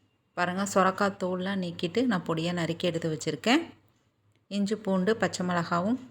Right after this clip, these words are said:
அரைச்சு எடுத்துட்டு வந்தாச்சு. ஒரு பெரிய வெங்காயம்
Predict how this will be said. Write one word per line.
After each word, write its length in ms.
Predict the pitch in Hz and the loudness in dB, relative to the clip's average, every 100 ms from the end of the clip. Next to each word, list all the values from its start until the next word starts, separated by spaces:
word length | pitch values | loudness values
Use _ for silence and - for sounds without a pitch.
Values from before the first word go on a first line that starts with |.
| _ _ _ - - - - - - - | _ _ _ -20 -20 -14 -14 -14 -12 0
அரைச்சு 240 | 180 185 196 | 2 2 0
எடுத்துட்டு 280 | 180 170 165 170 | -2 -2 -4 -2
வந்தாச்சு. 500 | 165 165 160 - 262 339 - - - - - - | 0 0 0 2 2 2 -6 -18 -20 -20 -20 -6
ஒரு 120 | 214 214 | -2 2
பெரிய 240 | 190 196 220 | 2 2 2
வெங்காயம் 320 | 196 196 | 0 0